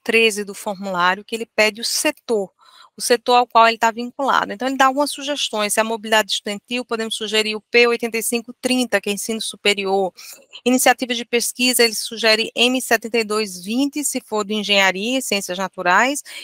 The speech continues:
e M setecentos e vinte e vinte, se for, é, experimental em ciências sociais e humanas. E M setenta e dois pra, pra pesquisa e desenvolvimento de forma geral. Mas existem outros setores também, isso é só pra ajudar,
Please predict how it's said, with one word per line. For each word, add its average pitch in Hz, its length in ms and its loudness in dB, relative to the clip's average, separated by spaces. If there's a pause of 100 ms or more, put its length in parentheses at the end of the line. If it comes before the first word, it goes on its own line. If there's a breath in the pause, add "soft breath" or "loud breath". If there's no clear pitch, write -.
(120)
e 240 120 2
M 277 260 4
setecentos 254 460 0
e 240 80 -4
vinte 214 320 -6
e 196 40 -10
vinte, 240 400 -4 (260 soft breath)
se 269 200 -6
for, 233 360 2 (240 soft breath)
é, 208 280 4
experimental 220 580 0
em 214 60 -6
ciências 208 340 -6
sociais 208 720 0 (160)
e 247 140 -4
humanas. 190 640 -2
E - 80 0
M 277 180 2
setenta 240 380 -2
e 262 40 -2
dois 233 240 -2
pra, 240 240 -4 (120)
pra 220 100 4
pesquisa 220 460 -4
e - 20 -6
desenvolvimento 208 540 -8
de 214 100 -14
forma 214 300 0
geral. 233 360 0 (320 loud breath)
Mas 330 140 4
existem 285 400 0
outros 247 320 -2
setores 233 480 -2
também, 233 340 0 (240)
isso - 160 -2
é 240 40 2
só 240 200 4
pra 247 220 4
ajudar, 233 460 0